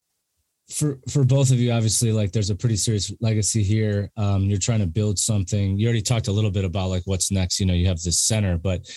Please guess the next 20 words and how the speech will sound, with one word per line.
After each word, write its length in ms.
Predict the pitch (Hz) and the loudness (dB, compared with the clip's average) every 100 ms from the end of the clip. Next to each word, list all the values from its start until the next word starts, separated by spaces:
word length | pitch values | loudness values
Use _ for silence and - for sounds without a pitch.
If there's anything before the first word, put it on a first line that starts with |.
| - - _ 117 | -20 -20 _ -2
um, 460 | 113 104 95 95 - _ _ - | 0 2 2 0 -6 _ _ -4
h-, 160 | 120 110 | -2 0
how 160 | 151 | 2
do 80 | 170 | 2
you, 200 | 180 156 | 2 2
how 140 | 127 151 | 2 2
are 80 | |
you 120 | 160 139 | 2 2
trying 240 | 151 135 | 2 2
to 60 | 120 | 2
get 220 | 123 127 | 0 -2
the, 220 | 120 107 | -2 0
um, 420 | 101 92 87 87 90 _ _ - - _ _ _ _ _ _ - | -2 -2 -4 -6 -10 _ _ -12 -12 _ _ _ _ _ _ -6
sort 180 | 123 | -2
of 60 | 113 | 0
this 160 | 104 - | 0 2
campaign? 760 | 127 104 - 127 113 90 78 _ _ _ _ _ _ _ _ _ _ - | 2 0 0 2 2 0 -4 _ _ _ _ _ _ _ _ _ _ -4
Like, 180 | 113 107 | -2 2
what's 220 | 131 - | 0 2
the, 120 | 139 | -2